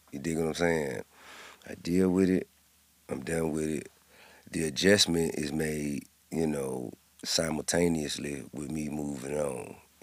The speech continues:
You dig? Once, once, once I, once I have stepped away from that,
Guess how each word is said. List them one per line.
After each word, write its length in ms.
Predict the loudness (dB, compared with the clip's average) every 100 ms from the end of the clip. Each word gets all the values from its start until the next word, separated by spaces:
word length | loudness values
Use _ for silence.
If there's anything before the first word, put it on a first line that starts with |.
| -10
You 140 | -8
dig? 460 | -6 -4 -4 -6 -10 -18 -16 -16 -16 -18 -20 _ -8
Once, 320 | -4 -2 -2
once, 340 | 0 0 0 2
once 280 | 4 4 6
I, 200 | 4 2
once 300 | 4 6 8
I 140 | 8 6
have 260 | 4 0 -2
stepped 460 | -2 4 4 4
away 260 | 4 8 8
from 200 | 8 6
that, 240 | 8 8